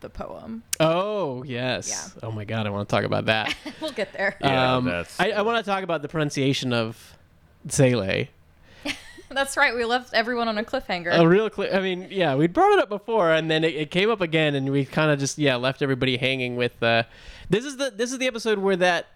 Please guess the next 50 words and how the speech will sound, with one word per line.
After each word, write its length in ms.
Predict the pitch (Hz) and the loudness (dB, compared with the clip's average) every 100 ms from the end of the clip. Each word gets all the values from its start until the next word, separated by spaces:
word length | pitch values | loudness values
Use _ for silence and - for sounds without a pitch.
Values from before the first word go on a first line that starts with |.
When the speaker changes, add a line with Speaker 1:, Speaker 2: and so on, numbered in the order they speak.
| _ _ | _ _
Speaker 2:
word 340 | 175 160 180 170 | 0 4 4 4
is 100 | 151 | 0
introduced. 800 | 160 139 139 135 - - - - - | -4 -2 0 -2 -4 -14 -16 -14 -2
This 140 | 151 | 0
is 80 | 151 | 0
the 60 | 143 | -2
first 300 | - 165 - | 2 2 2
Speaker 3:
Is 60 | 139 | 2
it 40 | |
the 60 | 160 | 2
Speaker 2:
time. 100 | 147 | 0
Speaker 3:
first 140 | 156 | -4
time 80 | 160 | -4
they 60 | 151 | -4
say 160 | 147 165 | -4 -2
it? 60 | |
Speaker 2:
Yeah. 160 | 127 76 - - 190 - 190 190 - - - - | -2 -2 -8 -20 -20 -20 -20 -20 -20 -20 -8 0
And, 280 | 143 139 | 2 4
uh, 380 | 135 135 131 131 | 4 4 4 2
we've 280 | 135 160 151 | 4 4 2
seen 300 | - 196 185 | 2 2 4
the 180 | 165 147 - - | 4 2 -6 0
instrumentality 840 | 185 - 165 147 165 180 170 147 | 2 2 2 2 0 -2 -4 -8
committee 500 | - 127 101 98 113 - 123 113 | -10 -10 -10 -10 -14 -18 -20 -14
Speaker 3:
Mm-hmm. 260 | 95 95 | -12 -6
Speaker 2:
of 160 | 123 120 | -6 -2
these, 400 | 127 117 - - - | -2 -2 -4 -6 -6
these 280 | 117 120 120 | -4 -2 -2
usual, 480 | 127 120 120 117 113 | 0 0 0 -2 -2
these 240 | 120 117 | -2 -2
guys. 540 | 120 110 98 101 98 - | 0 0 0 -4 -8 -10
This 220 | 135 151 156 | 0 2 4
is 100 | 151 | 4
the 80 | 147 | 4
first 320 | 151 143 - | 4 2 2
time 400 | 147 143 131 127 | 2 2 2 0
that 160 | 131 - | -2 0
they're 200 | 123 123 | 0 0
given 380 | 120 131 127 | 0 2 2
this 160 | 123 117 | 0 -2
name 560 | 123 117 113 110 101 101 - | -4 -4 -4 -6 -6 -8 -8
as 240 | 110 107 | -8 -6
that 180 | 98 - | -8 -2
they 140 | 110 107 | -2 0
are 160 | 104 | -4
sort 180 | - - | -6 -8
of 80 | - | -6
high-ranking 440 | - 110 117 - | -4 -4 -4 -8
officials 500 | 110 - 113 98 107 | -8 -6 -4 -4 -6
in. 260 | - 110 104 | -6 -6 -6